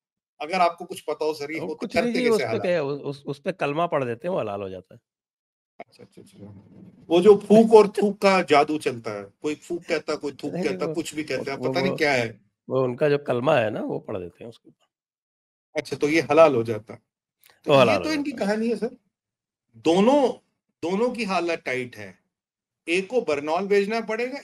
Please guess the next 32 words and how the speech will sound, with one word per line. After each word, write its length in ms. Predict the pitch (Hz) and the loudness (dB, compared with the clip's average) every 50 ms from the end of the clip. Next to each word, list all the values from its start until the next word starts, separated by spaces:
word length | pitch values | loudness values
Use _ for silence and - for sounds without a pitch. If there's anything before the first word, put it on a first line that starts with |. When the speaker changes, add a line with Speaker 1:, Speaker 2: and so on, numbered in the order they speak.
| - 208 | -8 -6
Speaker 1:
एक 180 | 208 226 233 | -6 -6 -6
को 160 | - 277 294 | -10 -12 -12
बर्नॉल 460 | 240 190 175 165 165 170 185 202 214 233 262 | -10 -8 -6 -6 -6 -4 -4 -4 -4 -4 -4
और 100 | 277 233 | -8 -10
फेविकॉल 540 | - - 185 180 180 185 185 175 165 165 151 | -12 -12 -10 -10 -10 -8 -4 -4 -4 -4 -2
भेजना 340 | 135 135 127 123 - 120 | -4 -6 -6 -6 -10 -14
पड़ेगा, 360 | 110 110 104 98 98 95 95 92 _ _ _ _ _ _ _ _ _ _ _ _ _ - | -14 -12 -12 -12 -12 -14 -16 -20 _ _ _ _ _ _ _ _ _ _ _ _ _ -4
Combination। 560 | 165 165 170 170 156 143 123 - - 107 98 _ _ _ _ _ _ _ _ _ _ _ _ _ _ _ _ _ _ _ _ _ _ _ _ _ _ _ _ _ _ | -4 -2 -2 -2 -4 -4 -6 -6 -12 -16 -18 _ _ _ _ _ _ _ _ _ _ _ _ _ _ _ _ _ _ _ _ _ _ _ _ _ _ _ _ _ _
मतलब 380 | 143 135 139 165 170 180 165 139 | -16 -4 -2 0 0 0 -2 -4
जि-, 280 | 139 180 190 - - _ - | -6 -8 -10 -10 -4 _ 8
अलग-अलग 420 | 196 220 226 220 214 208 196 202 | 8 8 10 8 6 6 4 4
तरह 180 | - 190 175 165 | 2 2 2 2
के 180 | - 170 156 | 2 0 -2
घाव 360 | 127 123 123 127 123 127 151 | -2 -2 0 0 0 0 -2
हैं, 80 | 180 208 | -4 -6
अलग-अलग 500 | - 180 196 202 196 185 180 170 165 151 | -4 -2 0 0 0 0 -2 -4 -4 -6
जगह 280 | 131 131 120 113 131 135 | -6 -6 -6 -6 -6 -6
पे 160 | - - 147 | -6 -8 -10
हैं, 100 | 175 196 | -10 -10
तो 120 | 190 226 | -10 -12
दोनों 360 | 196 156 160 160 - 214 226 | -10 -10 -8 -8 -6 -6 -6
के 140 | 226 214 202 | -6 -6 -8
काम 300 | 196 - 139 127 120 120 | -8 -6 -8 -8 -6 -8
आएगा। 500 | 110 107 110 110 110 113 131 156 254 277 - _ _ _ _ _ _ _ _ _ _ _ - | -8 -10 -10 -12 -12 -12 -12 -14 -14 -16 -20 _ _ _ _ _ _ _ _ _ _ _ -4
और 340 | 147 170 208 247 240 226 - _ _ | -2 0 0 0 -2 -6 -12 _ _
सर, 360 | - - - 160 175 214 220 | -16 -6 -2 -2 -2 -2 -2
मैं 240 | 180 160 165 180 185 | -4 -4 -4 -4 -4
सतर्क 460 | - - 156 - - 175 185 185 175 | -6 -8 -8 -6 -6 -6 -6 -6 -8
अपने 220 | 160 - 170 165 | -8 -8 -8 -8
भाई 220 | 147 135 131 139 143 | -6 -6 -6 -6 -6
बहनों 280 | 139 143 131 139 143 | -6 -6 -8 -8 -8
से 160 | 139 - - | -10 -10 -12